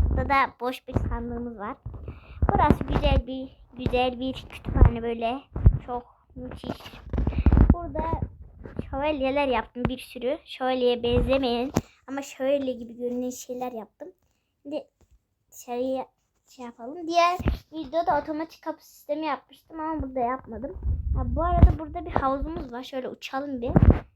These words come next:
Size de yukarıdan göstereyim böyle. Çok güzel bir şey.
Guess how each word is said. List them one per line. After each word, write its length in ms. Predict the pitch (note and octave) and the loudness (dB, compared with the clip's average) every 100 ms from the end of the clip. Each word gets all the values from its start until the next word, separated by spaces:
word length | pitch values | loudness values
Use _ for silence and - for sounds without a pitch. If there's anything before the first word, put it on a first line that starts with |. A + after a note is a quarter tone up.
| _ | _
Size 180 | C4 C4 | -12 -10
de 60 | |
yukarıdan 540 | B3 A#3+ - B3+ B3+ C4 | -10 -12 -16 -14 -10 4
göstereyim 680 | - B3 - - C#4 C#4 A#3 | 6 6 4 2 -2 -4 -2
böyle. 340 | A#3 B3 D#4+ - - - - | -4 -4 -6 -8 -10 -12 -6
Çok 240 | F4+ - | 0 4
güzel 340 | C#4 C#4 C#4+ D4 | 4 4 0 0
bir 140 | G4+ | -6
şey. 380 | G4+ - D4+ A3 | -8 -8 -8 -6